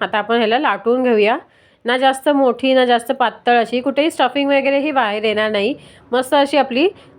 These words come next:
पोळी त-, इथे तयार करून घ्यायची आहे आणि खूप इझी आहे, सिंपल आहे. सारण एकदा करून ठेवलात की तुम्ही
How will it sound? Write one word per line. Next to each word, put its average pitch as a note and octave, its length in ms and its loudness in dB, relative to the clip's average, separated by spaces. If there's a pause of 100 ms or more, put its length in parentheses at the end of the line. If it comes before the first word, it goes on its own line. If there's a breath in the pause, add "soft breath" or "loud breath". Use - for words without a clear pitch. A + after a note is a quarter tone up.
पोळी B3 280 2
त-, C4 80 -2
इथे A#3 360 0
तयार A3 260 0
करून B3+ 280 0
घ्यायची B3 340 0
आहे B3 540 -2 (140)
आणि G#3+ 180 -2
खूप C4+ 340 -2
इझी B3 340 -2
आहे, C4+ 360 0
सिंपल A#3+ 460 -2
आहे. A3+ 300 -4 (360 loud breath)
सारण C4+ 300 0
एकदा C4+ 180 0
करून C4+ 340 0
ठेवलात B3+ 440 0
की C#4+ 80 -4
तुम्ही B3+ 320 -2